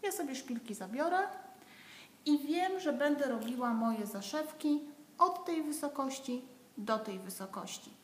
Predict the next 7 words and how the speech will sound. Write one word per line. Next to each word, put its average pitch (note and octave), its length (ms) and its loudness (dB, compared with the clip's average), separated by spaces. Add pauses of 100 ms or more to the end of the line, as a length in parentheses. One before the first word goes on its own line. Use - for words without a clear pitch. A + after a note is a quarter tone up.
(580)
Oczywiście, F#4 560 0
jeżeli D4 360 0
się C4 260 -2
okaże, B3+ 680 0
że A3+ 280 -4 (580)
mierząc A#3 580 0
to G3 440 -2